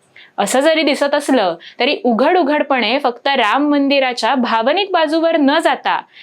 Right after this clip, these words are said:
काही ठिकाणी विकासात्मक मुद्दे, काही ठिकाणी जातीय मुद्दे, तर काही ठिकाणी उमेदवारांचे चेहरे यांच्या निकषावर मतदारांची निवड महत्त्वाची ठरेल. महाराष्ट्राचा जर विचार केला,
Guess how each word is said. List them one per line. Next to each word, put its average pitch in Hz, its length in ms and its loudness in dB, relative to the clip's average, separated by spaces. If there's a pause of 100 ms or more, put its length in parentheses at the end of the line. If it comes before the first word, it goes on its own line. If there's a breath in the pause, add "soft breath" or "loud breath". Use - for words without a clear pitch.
(160 loud breath)
काही 220 260 -2
ठिकाणी 254 500 0
विकासात्मक 302 800 -2
मुद्दे, 180 360 0 (400 loud breath)
काही 302 240 0
ठिकाणी 370 440 0
जातीय 302 460 0
मुद्दे, 185 340 0 (240)
तर 220 100 0
काही 214 340 -2
ठिकाणी 254 560 0
उमेदवारांचे 240 800 0
चेहरे 277 540 0 (340 loud breath)
यांच्या 220 380 -2
निकषावर 269 680 0
मतदारांची 285 800 0
निवड 240 380 2
महत्त्वाची 247 600 0
ठरेल. - 680 2
महाराष्ट्राचा 392 640 0
जर 381 200 2
विचार 294 320 0
केला, 247 340 0